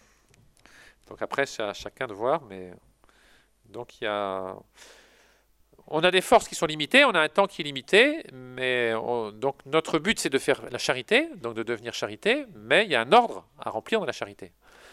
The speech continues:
Et saint Paul dit bien, celui qui n'a pas soin des siens, il est pire qu'un infidèle, il a renié la foi. Donc ça veut dire qu'il y a, on doit normalement, à nécessité égale, bien sûr,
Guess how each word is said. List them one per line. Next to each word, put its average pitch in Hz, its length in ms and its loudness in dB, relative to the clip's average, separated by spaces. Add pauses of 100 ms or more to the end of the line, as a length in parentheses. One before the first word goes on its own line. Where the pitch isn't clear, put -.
(160)
Et - 80 -14
saint 143 160 0
Paul 185 180 6
dit 135 140 -10
bien, 208 300 4 (360)
celui 208 320 2
qui 214 140 -4
n'a 185 120 6
pas 190 380 8
soin - 540 2 (200)
des 113 120 -10
siens, 311 420 0 (460)
il 120 160 -10
est 117 40 -4
pire - 360 0
qu'un 143 120 -2
infidèle, 123 360 0
il 202 120 -2
a 123 60 2
renié 123 220 -6
la 135 80 2
foi. 110 280 -2 (120)
Donc - 160 -18
ça 104 80 -10
veut 101 80 -10
dire 151 180 -2
qu'il - 140 -10
y 120 40 0
a, 101 220 0 (400)
on 117 340 -12
doit 151 200 4
normalement, 160 640 2 (140)
à 139 140 -2
nécessité 180 440 -2
égale, 190 280 4
bien 139 120 -10
sûr, - 380 -10